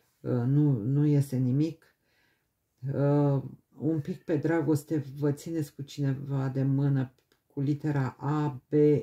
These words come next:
M, N. Se poate un pic cam greu cu litera, dacă aveți pe cineva cu litera D sau N,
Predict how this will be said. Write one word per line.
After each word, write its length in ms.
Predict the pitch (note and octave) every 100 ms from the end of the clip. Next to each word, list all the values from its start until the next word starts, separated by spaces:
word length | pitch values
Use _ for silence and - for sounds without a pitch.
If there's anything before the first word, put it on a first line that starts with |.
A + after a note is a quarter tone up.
| - C3+ D3 D3+
M, 140 | C#3 -
N. 360 | C3+ D3 D3+ C3+ _ _ _ _ _ _ _ _ _ _ _ _ - _ _ _
Se 200 | - D3+
poate 520 | C#3+ E3+ F3 D#3 C#3 _ _ _
un 160 | D3 E3
pic 160 | F#3+
cam 280 | - E3+ D#3
greu 260 | D3+ E3+ D3+
cu 140 | -
litera, 520 | D3 D3+ D#3+ C#3+ C#3 -
dacă 360 | B2+ C3+ -
aveți 240 | C#3 D#3 D3
pe 100 | D3
cineva 340 | - C#3+ D3
cu 120 | C#3+
litera 400 | D3 D3 D3+ C3+
D 260 | B2 B2+ F3+
sau 360 | D3 - C#3+ -
N, 180 | D#3